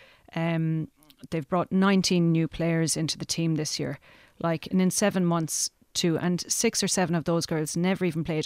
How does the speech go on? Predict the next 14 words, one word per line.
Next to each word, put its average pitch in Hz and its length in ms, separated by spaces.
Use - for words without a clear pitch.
underage 160 560
county 160 380
before. 151 320
They 180 120
never 196 180
played 160 260
under 151 160
twelve 160 460
or 139 60
fourteen 156 360
or 147 40
sixteen 147 340
or 147 60
minor. 156 340